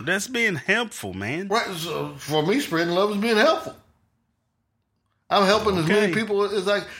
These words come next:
Speaker 2: now, you spread your love your way, I spread my love my way.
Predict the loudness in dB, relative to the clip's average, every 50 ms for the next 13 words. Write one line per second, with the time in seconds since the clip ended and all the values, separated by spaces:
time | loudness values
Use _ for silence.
0 | -18 -20 -20 _ _ _ -6 0 2 4 4 2 0 -6 -18 -20 _ _ _ _
1 | _ _ _ _ _ _ _ _ _ -10 -6 -2 0 0 0 2 2 2 4 4
2 | 2 4 4 4 4 4 4 2 2 4 4 4 2 2 0 0 -2 -2 0 0
3 | 0 0 -2 -4 -6 -6 -8 -12 -12 -14 -18